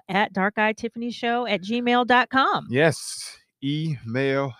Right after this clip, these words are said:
Speaker 2: us. Let us know what y'all got going on. And if you wanna be a guest on the show, if you're
Speaker 1: That's right.
Speaker 2: watching and if you know anybody that needs to be a guest on the show and talk about what they got going on,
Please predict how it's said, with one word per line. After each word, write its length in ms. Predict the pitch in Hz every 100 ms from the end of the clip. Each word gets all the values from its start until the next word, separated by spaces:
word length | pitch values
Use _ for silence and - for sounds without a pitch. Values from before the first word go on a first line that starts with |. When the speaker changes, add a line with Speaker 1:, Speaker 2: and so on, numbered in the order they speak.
| -
Speaker 2:
us. 440 | 123 110 104 - -
Let 160 | 120 127
us 140 | 113
know 180 | 120 120
what 180 | 117 127
y'all 160 | 113
got 200 | 113 117
going 280 | 104 117 113
on. 260 | 117 117 120
And 120 | 135
if 100 | 170
you 80 | 175
wanna 200 | 175 170
be 160 | 165 180
a 40 |
guest 380 | 156 147 151 - 139
on 140 | 151
the 40 | 156
show, 400 | - 127 131 -
if 120 | 117 113
you're 100 | 127
Speaker 1:
That's 20 | 139
right. 120 | 147
Speaker 2:
watching 380 | - 147 147 143
and 100 | 123
if 100 | 107
you 60 |
know 180 | 117 165
anybody 380 | 170 160 160 165
that 180 | 143 120
needs 320 | 131 190 247
to 100 | 185
be 140 | 135 117
a 40 |
guest 320 | 113 120 -
on 120 | 127
the 40 | 113
show 320 | - 113 147
and 80 | 139
talk 180 | 139 139
about 200 | 143 139
what 80 |
they 80 | 139
got 180 | 135 135
going 240 | 139 139
on, 200 | 143 156